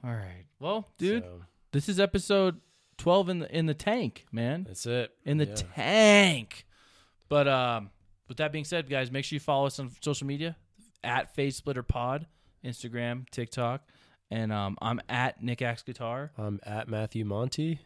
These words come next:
Speaker 1: And then, um, if you didn't know, we have these new mugs, Phase Splitter mugs, that are gonna be available in our store. More info to come, probably in the description of this video.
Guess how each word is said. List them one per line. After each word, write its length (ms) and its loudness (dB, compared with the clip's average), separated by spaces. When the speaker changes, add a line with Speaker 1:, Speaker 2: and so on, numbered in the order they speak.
Speaker 1:
And 140 0
then, 220 2
um, 260 0
if 140 -12
you 20 -12
didn't 180 -8
know, 200 -4
we 100 -8
have 140 -8
these 180 -14
new 140 -8
mugs, 580 -12
Phase 240 -6
Splitter 400 -8
mugs, 840 -10
that 140 -2
are 40 -2
gonna 140 -4
be 120 -4
available 360 -4
in 60 -6
our 120 -6
store. 480 0
More 380 2
info 400 0
to 80 -4
come, 380 -4
probably 260 2
in 80 -6
the 60 -6
description 560 -6
of 280 0
this 200 -2
video. 600 -6